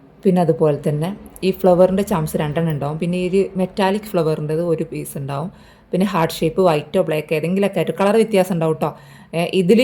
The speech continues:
ഈ കളർ തന്നെ ആയിരിക്കും എൻ്റെ അടുത്ത് സ്റ്റോക്ക് ഉള്ളത്. അല്ലാത്തത് ഏതാ വെച്ചാൽ ചിലപ്പം ഇതിലൊക്കെ കളർ വ്യത്യാസം ഉണ്ടാവും. ഞാനിവിടെ പാക്ക് ചെയ്തതിലൊക്കെ കളർ ഡിഫറൻസ്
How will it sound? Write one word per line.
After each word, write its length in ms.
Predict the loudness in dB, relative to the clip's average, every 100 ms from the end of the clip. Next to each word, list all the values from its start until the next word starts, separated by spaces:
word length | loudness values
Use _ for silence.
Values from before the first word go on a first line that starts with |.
| 2
ഈ 20 | 2
കളർ 140 | 2 2
തന്നെ 120 | 0
ആയിരിക്കും 180 | 0 -2
എൻ്റെ 100 | -2
അടുത്ത് 100 | -4 -4
സ്റ്റോക്ക് 260 | -4 -4 -4
ഉള്ളത്. 180 | -2 -2
അല്ലാത്തത് 380 | -2 -6 -4 -2 0
ഏതാ 160 | -2 -4
വെച്ചാൽ 260 | -4 -6 -6 -4
ചിലപ്പം 300 | -4 -6 -8 -6
ഇതിലൊക്കെ 320 | -6 -4 -4 -2
കളർ 140 | -2 -2
വ്യത്യാസം 320 | -4 -4 -4 -4
ഉണ്ടാവും. 200 | -4 -4
ഞാനിവിടെ 260 | -4 -4 -4
പാക്ക് 160 | -6 -6
ചെയ്തതിലൊക്കെ 360 | -4 -4 -4 -6
കളർ 140 | -4 -4 -6
ഡിഫറൻസ് 340 | -8 -8 -6